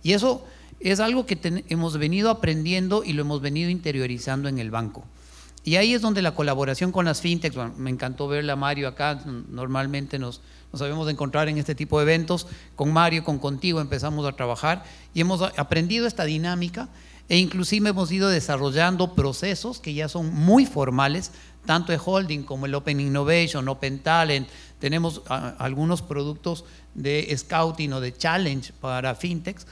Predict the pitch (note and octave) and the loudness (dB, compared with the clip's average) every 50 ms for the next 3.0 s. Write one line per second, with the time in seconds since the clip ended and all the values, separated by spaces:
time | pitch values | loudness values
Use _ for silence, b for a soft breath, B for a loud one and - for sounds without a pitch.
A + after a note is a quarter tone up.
0 | b b b b b - D#3 D3+ D3+ C#3+ - D3+ C#3 C#3+ D3+ D3+ - E3+ C#3+ - | b b b b b -4 -2 -2 -2 -2 -4 -4 -2 -2 -4 -4 -4 -8 -6 -8
1 | D#3 - - D#3 C#3+ C#3+ C#3 C#3 C#3 - E3 D#3 b b b b b b - C#3 | -10 -8 -8 -8 -8 -6 -8 -8 -6 -8 -8 -8 b b b b b b -8 -6
2 | C3 - D3+ C3 D3+ C#3+ - D3 C3+ C#3 B2+ A#2+ A2+ G#2+ G#2+ G2+ G2+ G2+ - G#2+ | -4 -4 -6 -6 -6 -6 -4 -4 -4 -4 -4 -4 -4 -4 -4 -6 -8 -10 -12 -14